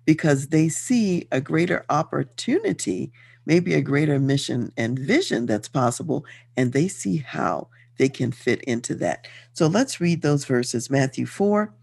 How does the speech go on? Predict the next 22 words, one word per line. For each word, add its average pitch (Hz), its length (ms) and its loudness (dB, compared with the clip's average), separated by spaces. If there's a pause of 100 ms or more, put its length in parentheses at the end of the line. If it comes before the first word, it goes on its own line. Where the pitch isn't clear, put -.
(240)
verses 131 440 -2
eighteen 135 640 -2
through 123 200 -2
twenty-two. 123 640 -2 (800)
"And 190 180 6
Jesus, 175 540 2
walking 240 580 0
by 170 240 6
the 127 220 0
Sea - 500 0
of 131 200 0
Galilee, 117 680 0 (340)
saw 180 400 4 (100)
two 339 340 6
brothers, 151 680 2 (400)
Simon 285 720 4
called 160 480 2 (160)
Peter 156 480 2 (480)
and 156 280 2
Andrew 170 600 2
his 147 320 0
brother, 151 560 2